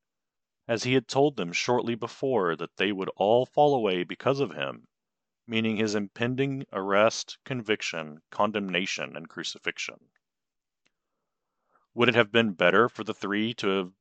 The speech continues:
not seen their Lord and friend in such great difficulty? Hardly. If Jesus had hidden his troubled spirit from them, then the coming blow to the disciples would have only been more grievous. Seeing him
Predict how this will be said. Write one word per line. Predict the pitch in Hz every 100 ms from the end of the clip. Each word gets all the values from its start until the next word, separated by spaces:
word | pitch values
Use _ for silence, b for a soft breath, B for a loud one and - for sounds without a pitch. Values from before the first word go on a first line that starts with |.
| _ -
not | 110 107 -
seen | 117 117
their | 113 104
Lord | 95 95 104 104
and | 90
friend | - 85 92
in | 98
such | 92 92 -
great | 98 82
difficulty? | - 90 104 117 - 135 135 _ _ _ _ _ _
Hardly. | - 117 82 76 69 - _ _ _ _ _ _ _ _ _ _ _ -
If | 123
Jesus | - 135 147 143 156
had | 117 101
hidden | - 135 120 85
his | 82
troubled | - 113 110 104
spirit | - 107 101 -
from | - 135
them, | 110 73 67 73 _ _ _ _ _ _ -
then | 123
the | 120
coming | - 139 151 135
blow | 107 107 117
to | -
the | 101
disciples | 98 - 113 110 85 69 71 -
would | 101
have | 92 _
only | - 120 160 120
been | 90 104 98
more | 98 107
grievous. | - 107 131 73 - - - _ _ _ _ _ _ _ _ _ _ _ _ b b b -
Seeing | - 156 165
him | 127 101 92